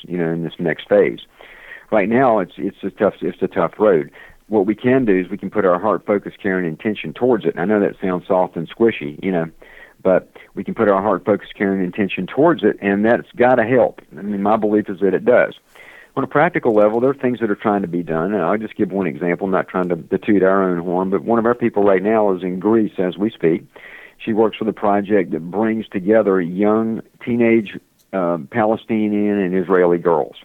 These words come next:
to begin to work out their differences. And she's done this at this thing, her third or fourth time now, and she says it's amazing because they do come in there really polarized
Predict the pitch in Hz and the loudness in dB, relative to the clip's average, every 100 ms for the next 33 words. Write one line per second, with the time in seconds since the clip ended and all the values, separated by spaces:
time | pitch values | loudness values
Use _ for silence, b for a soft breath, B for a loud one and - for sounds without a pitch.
0 | _ _ _ _ _ _ b b b b | _ _ _ _ _ _ b b b b
1 | b b b 104 95 104 101 98 95 101 | b b b -8 -2 0 2 2 2 0
2 | 90 90 92 90 69 - - - - - | 2 0 0 -2 -6 -14 -20 -20 -16 -8
3 | 87 85 85 85 - _ - 98 92 - | -4 -4 -4 -8 -14 _ -14 -12 -12 -8
4 | 107 113 107 - 92 107 - 95 85 - | -2 0 0 -4 -4 -6 -4 -8 -6 -6
5 | 90 - 104 101 - 101 95 104 95 95 | -4 2 4 4 2 0 0 2 2 2
6 | 92 90 87 87 104 95 92 82 - 82 | 0 0 0 -2 -8 -6 -4 -4 -8 -6
7 | 85 87 90 60 - B B B - - | 0 0 0 -4 -16 B B B -8 -4
8 | 87 98 98 120 - 95 90 87 85 82 | 0 2 2 0 0 -2 -2 0 0 -2
9 | 90 92 104 90 - 90 80 58 50 - | -4 0 2 2 2 0 2 -2 -6 -10
10 | - | -16